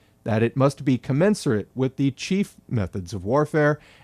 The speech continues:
and must be ennobled by the enlightening and organizing influence of socialism.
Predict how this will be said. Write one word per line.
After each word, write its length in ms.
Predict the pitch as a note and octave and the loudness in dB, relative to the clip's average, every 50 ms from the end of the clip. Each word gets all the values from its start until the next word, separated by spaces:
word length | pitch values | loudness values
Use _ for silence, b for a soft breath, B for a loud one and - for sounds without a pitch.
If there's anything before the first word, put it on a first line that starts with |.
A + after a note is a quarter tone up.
| b b | b b
and 260 | - F3 F#3+ G3+ F#3+ F3 | 0 2 2 2 2 2
must 220 | D#3 D#3+ D3 - | 2 2 0 2
be 140 | - D3+ B2+ | 2 2 4
ennobled 500 | A#2 A#2+ C3 D3+ D#3+ D3+ D#3+ E3 D3 A#2+ | 4 4 4 4 4 4 2 0 0 0
by 160 | B2 A2+ A2 | 0 0 0
the 160 | G#2+ A2 G#2 | 0 0 0
enlightening 580 | G2+ G2 G#2+ B2+ C#3+ D#3 - D#3 D3+ D3 D3 - - | 0 0 0 0 0 0 0 0 0 0 0 -2 -2
and 180 | D3 D#3+ E3+ | 0 0 0
organizing 640 | D3 B2+ D#3+ E3+ D3 C#3+ A2 G2+ G2 F#2+ F2+ G2+ G2 | 2 2 0 0 2 0 0 0 0 -2 -2 -2 -2
influence 480 | G2 F#2+ F2+ - A2+ G2+ G2+ G#2+ - - | -2 -4 -4 -4 -4 -2 -2 -2 -2 -2
of 140 | C3+ B2 | -4 -4
socialism. 640 | - - B2+ A#2+ - - G2 F#2 F2+ E2 - - - | -2 -2 -2 -2 -2 -4 -6 -6 -6 -8 -10 -14 -16